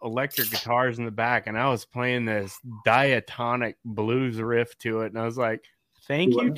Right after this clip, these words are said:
Speaker 1: Tony Turner, for letting me pick up my guitar and jam out, not to your level, but it was awesome."
Speaker 2: So, all right, so this song, uh, Corey Lee Barker wrote this song, but he had two, two other co-writers. And as soon as I sent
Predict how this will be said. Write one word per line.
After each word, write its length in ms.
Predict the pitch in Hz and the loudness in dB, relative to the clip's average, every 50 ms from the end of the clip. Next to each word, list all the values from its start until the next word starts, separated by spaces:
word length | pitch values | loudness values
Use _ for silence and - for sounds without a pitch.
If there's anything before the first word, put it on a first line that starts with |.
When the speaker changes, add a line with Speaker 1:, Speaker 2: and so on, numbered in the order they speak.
| - 180 | -2 0
Speaker 1:
Tony 280 | 185 190 196 196 196 190 | 0 2 2 2 0 0
Turner, 420 | - - 151 139 135 131 135 135 | -2 0 0 0 0 0 -2 -4
for 180 | 135 - 127 110 | -4 -4 -4 -2
letting 260 | 113 127 - 139 143 | -2 -2 -2 0 -2
me 80 | 131 123 | -2 -2
pick 260 | - - 143 143 151 | -2 -2 -2 -2 -2
up 80 | 135 117 | -4 -4
my 200 | 139 135 135 135 | -2 -2 -2 -2
guitar 440 | 143 143 - 131 123 120 117 113 | -2 -4 -2 0 0 2 2 0
and 160 | 117 117 113 110 | 0 -2 -4 -4
jam 320 | - 117 120 131 139 139 | -2 -2 0 0 0 0
out, 260 | 127 117 117 117 - - _ - | 0 0 0 -2 -4 -6 _ -8
not 400 | 123 117 117 120 127 131 127 - _ _ _ _ _ _ _ _ - | -6 -2 0 0 2 0 0 -2 _ _ _ _ _ _ _ _ -8
to 100 | - 127 | -4 -2
your 400 | 120 123 127 131 135 131 131 120 | 0 0 0 0 0 -2 -4 -4
level, 460 | - 120 127 127 120 110 113 107 107 | 0 4 4 4 4 4 2 0 -2
but 280 | 104 110 107 104 101 - - | 0 0 0 0 0 -2 -2
it 200 | 110 113 113 101 | -4 -4 -2 -2
was 220 | 110 110 107 107 - _ _ | -2 -2 -2 -4 -8 _ _
awesome." 500 | 110 98 85 80 - - 71 69 82 - _ _ _ _ _ _ - - - _ - - - _ _ _ _ | -8 -6 -6 -8 -12 -16 -18 -20 -20 -20 _ _ _ _ _ _ -14 -14 -14 _ -18 -20 -20 _ _ _ _
Speaker 2:
So, 420 | - - - 180 180 175 - - - - | -2 2 6 8 8 8 6 4 4 8
all 120 | - 160 165 | 8 10 10
right, 100 | 160 147 | 8 8
so 160 | - 180 165 | 8 8 10
this 260 | 160 196 233 226 - | 10 10 10 10 8
song, 480 | - - 226 220 220 214 202 185 175 160 | 8 10 12 12 12 12 10 10 6 8
uh, 360 | 165 165 160 160 151 139 127 - | 10 12 12 12 12 10 8 6
Corey 360 | - - 214 226 240 240 240 | 8 12 12 12 12 12 12
Lee 160 | 240 233 214 | 10 6 6
Barker 460 | 165 170 190 185 180 - - 151 143 | 8 10 10 10 10 8 8 8 10
wrote 240 | 139 143 151 160 - | 12 10 10 10 8
this 200 | 143 135 135 - | 4 4 4 4
song, 240 | - 139 139 139 131 | 4 6 6 6 6
but 160 | 135 143 139 | 6 4 6
he 140 | 156 175 170 | 6 6 8
had 340 | 165 190 185 175 175 - - | 10 10 10 10 8 4 4
two, 420 | - 196 208 208 202 196 180 - - _ _ _ - | 6 8 8 8 8 6 4 -2 -10 _ _ _ 6
two 160 | - 202 196 | 10 10 10
other 160 | 185 160 135 | 10 8 4
co-writers. 800 | 127 - 175 175 165 143 123 123 117 113 120 120 - - - - - - - - - - - _ _ - - _ 151 | 6 8 8 8 10 10 10 8 8 6 4 0 -2 -6 -12 -14 -16 -16 -14 -14 -16 -20 -20 _ _ -20 -6 _ 4
And 260 | 151 156 151 147 147 | 6 6 6 8 8
as 260 | 147 147 139 - - | 6 6 6 2 4
soon 300 | - 208 226 247 240 233 | 6 8 10 10 12 12
as 100 | 214 202 190 | 10 10 10
I 120 | 185 175 | 8 6
sent 540 | 170 - - - 202 202 202 202 - - | 6 4 4 8 10 10 10 10 8 4